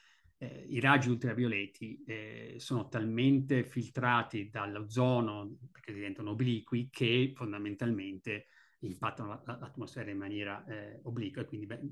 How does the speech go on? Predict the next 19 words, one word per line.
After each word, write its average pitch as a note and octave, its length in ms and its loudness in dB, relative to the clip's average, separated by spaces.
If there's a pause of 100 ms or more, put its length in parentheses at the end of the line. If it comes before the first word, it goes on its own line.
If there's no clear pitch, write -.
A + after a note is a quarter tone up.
passano G#2+ 340 -8
attraverso - 440 -12
più B2 260 2
ozono G#2 400 -2
e G#2 80 -6
quindi, G2+ 340 -6 (300)
eh, - 360 -12
vengo-, B2 420 -4
vengo-, A#2+ 280 0 (220)
la A2 140 -4
potenza C3 520 4
nel G#2 180 -2
produrre A#2+ 280 -2
vitamina A#2+ 400 2
B A2+ 220 0
viene, G#2 260 -6
viene G2 300 -4
quasi G#2+ 280 -6
annullata. G2+ 720 -4